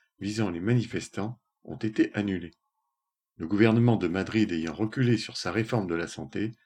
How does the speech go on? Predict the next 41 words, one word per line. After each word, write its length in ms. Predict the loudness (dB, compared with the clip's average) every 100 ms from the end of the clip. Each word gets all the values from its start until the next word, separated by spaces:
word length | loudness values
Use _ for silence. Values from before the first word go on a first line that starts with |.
| _ _ _ -6
beaucoup 320 | -2 -2 -2
pensent 280 | -2 -2 -4
qu'il 160 | -2 -2
est 160 | 0
important 440 | -2 -2 -6 -4 0
maintenant 520 | 0 0 0 -2 -6 _ _ _ 0
que 80 |
le 100 | 0
gouvernement 560 | 2 4 4 6 4 2
central 640 | -2 -4 -4 -4 -4 -4 -8 _ _ -2
annule 380 | 2 4 4
sa 180 | 0 0
réforme 580 | 0 0 0 0 0 -2 -8
concernant 520 | -10 -6 -2 0 0
la 120 | 0 0
remise 360 | 0 2 0
en 100 | -2
cause 260 | -4 -2 -2
du 160 | -2
droit 300 | -4 -2 -2 -4
à 80 |
l'avortement. 680 | -10 -6 -6 -4 -4 -4 -8 _ _ _ _ _ _ _ -2
Et 100 | 2
il 100 | 4
y 80 | 4
a 60 |
toutes 240 | 4 0 0
les 80 |
raisons 280 | 4 4 4
de 100 | 2
penser 440 | 0 -2 -2 -4 -4
que 120 | -6
les 160 | -4
manifestations 800 | 0 0 0 -4 -4 -4 -6 -6 -10
prévues 380 | -6 -6 -4
seront 340 | -6 -6 -10 -10
amples. 420 | -8 -8 -8 -16 -16 _ _ _ _ _ _ _ -16
La 60 | -12
situation 640 | -10 -2 0 0 2 2
est 140 | 2
telle 320 | 2 2 2